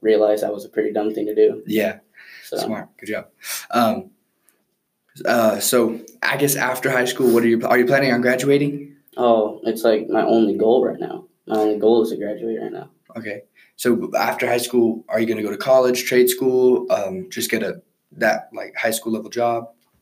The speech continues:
Speaker 1: Um, kinda just wanna get a high school level job as soon as I'm out of high school, and then, like, whatever comes to me, like, then, like, if I decide to go to school, then I'll definitely go to school.
Speaker 2: Yeah. That sounds, that sounds good. Um,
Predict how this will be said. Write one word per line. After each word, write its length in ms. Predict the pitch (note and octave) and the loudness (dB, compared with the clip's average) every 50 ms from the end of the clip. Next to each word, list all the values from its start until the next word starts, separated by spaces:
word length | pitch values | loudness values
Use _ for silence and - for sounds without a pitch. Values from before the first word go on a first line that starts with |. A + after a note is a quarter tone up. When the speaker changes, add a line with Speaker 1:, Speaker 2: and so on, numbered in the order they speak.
| _ _ _ _ _ _ _ _ - | _ _ _ _ _ _ _ _ -14
Speaker 1:
Um, 340 | - C#3+ - - - - - - | -14 -12 -12 -12 -12 -14 -14 -10
kinda 240 | - - D3+ D3+ D3+ | -4 0 0 2 0
just 160 | - - - | 0 0 0
wanna 140 | C3 B2 A#2 | 2 2 4
get 120 | A#2+ A#2+ | 4 4
a 60 | A#2+ A#2+ | 4 4
high 140 | A#2+ A#2 | 2 2
school 200 | A#2+ A#2 - A#2 | 2 2 0 0
level 180 | A2+ A2 A2 A2+ | 2 2 0 0
job 460 | G#2+ A2 A2+ A#2 A#2 A#2+ A#2+ A#2+ - - _ _ _ _ _ _ _ _ _ _ _ - | 0 2 2 4 2 2 0 -4 -10 -16 _ _ _ _ _ _ _ _ _ _ _ -16
as 180 | - - - | -14 -12 -10
soon 220 | - - A#2 A2+ A2+ | -4 0 0 0 2
as 60 | A2+ | 2
I'm 120 | A2+ A2+ | 0 0
out 120 | A2+ A2 A2 | 2 0 0
of 80 | A2+ | 2
high 120 | A2+ A2+ A2+ | 2 2 2
school, 400 | A2 - - A#2+ A#2+ A#2+ A#2+ A#2+ | 0 0 0 0 2 2 2 2
and 100 | A2+ A2+ | 2 2
then, 460 | A2 G#2+ A2 A2 A2 A2 - - - _ - - _ _ | 2 2 2 0 0 -2 -4 -8 -12 _ -20 -20 _ _
like, 240 | - - - - - | -6 -6 -6 -2 2
whatever 520 | A#2 A#2 A#2 A2 A2 A2+ A2 A2 A2 A2 - - _ _ _ _ _ _ | 2 4 4 4 4 2 2 2 0 -2 -6 -10 _ _ _ _ _ _
comes 340 | - - B2 A#2+ A#2+ A#2 A#2 | -4 0 2 2 2 2 2
to 60 | A#2+ | 0
me, 100 | A2+ G#2+ | 0 0
like, 180 | G#2 G#2+ G2+ - | 0 -2 -2 0
then, 520 | A#2 A#2+ A#2+ A2 G#2+ - E3+ - - - _ _ _ _ _ _ _ _ _ _ - | 2 2 4 2 2 0 -4 -8 -10 -16 _ _ _ _ _ _ _ _ _ _ -8
like, 120 | A2 A2 | -6 -4
if 100 | F#2 - | 0 0
I 60 | A2 | 0
decide 340 | G#2 G#2+ G#2+ - A2+ A2 G#2+ | 0 0 0 2 0 0 0
to 80 | A2 G2+ | 0 -2
go 80 | G#2 | -2
to 60 | - | -2
school, 220 | - - - G#2 G#2 | -2 -4 -4 -2 -2
then 100 | A2 G#2 | -2 -2
I'll 80 | - | -4
definitely 260 | - - - - - - | -4 -4 -4 -6 -8 -8
go 60 | - | -8
to 80 | - | -8
school. 240 | - - - - - - - _ _ - - _ | -10 -10 -10 -10 -10 -14 -20 _ _ -18 -10 _
Speaker 2:
Yeah. 220 | A#2+ B2 B2 A#2+ - _ _ _ _ _ _ _ - - - _ _ _ - | -6 -6 -6 -8 -14 _ _ _ _ _ _ _ -20 -20 -20 _ _ _ -8
That 60 | - | -6
sounds, 300 | - A2+ A2 G#2+ A2 - | -6 -6 -6 -8 -12 -14
that 140 | - - - | -16 -16 -16
sounds 220 | - - A2+ A2+ A2 | -14 -12 -12 -14 -12
good. 320 | - A2+ A2+ A2 - - - | -12 -12 -12 -12 -12 -6 -2
Um, 280 | A#2+ A#2+ A2+ A2 A2+ | 0 0 0 0 -2